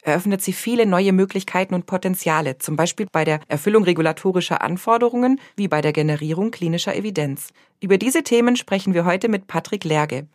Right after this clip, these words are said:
Senior Simulation Engineer bei der edag Group. Patrick bringt viel praktische Erfahrung aus der Automobilbranche mit,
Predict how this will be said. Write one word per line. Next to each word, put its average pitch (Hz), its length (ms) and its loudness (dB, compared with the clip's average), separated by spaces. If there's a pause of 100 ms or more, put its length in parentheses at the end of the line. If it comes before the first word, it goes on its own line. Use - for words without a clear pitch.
Senior 247 560 2
Simulation 170 580 0
Engineer 220 640 0
bei 165 160 0
der 208 160 -2
edag 160 380 -2
Group. 143 340 -8 (180)
Patrick 254 440 0
bringt 180 280 -4
viel 262 420 0
praktische 190 540 -4
Erfahrung 196 580 0
aus 165 220 0
der - 160 -2
Automobilbranche 156 920 -2
mit, 160 300 -4